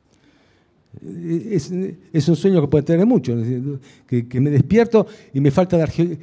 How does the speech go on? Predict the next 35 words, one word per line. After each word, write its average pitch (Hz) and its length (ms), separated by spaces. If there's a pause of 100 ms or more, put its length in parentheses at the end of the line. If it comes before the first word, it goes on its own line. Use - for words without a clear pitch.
y, 151 420
y - 20
la 147 140
pesadilla 180 560
es 202 80
que 165 220
al 135 140
faltarme 175 800
geometría, 160 800 (280)
todo 320 260
lo 233 120
que 233 120
hice 226 200
desde 196 200
ese 214 160
momento 208 400
es 175 100
inválido. 131 640 (880)
Pierdo 170 260
los 156 140
diplomas 143 420
que 143 120
tengo, 160 600
p-, 135 240
p-, 160 380
eh, 143 40
todo, 156 380
no 151 160
sirve 226 320
para 202 240
nada, 175 260
es 147 160
inválido. 175 540
Tengo 175 180
que 160 220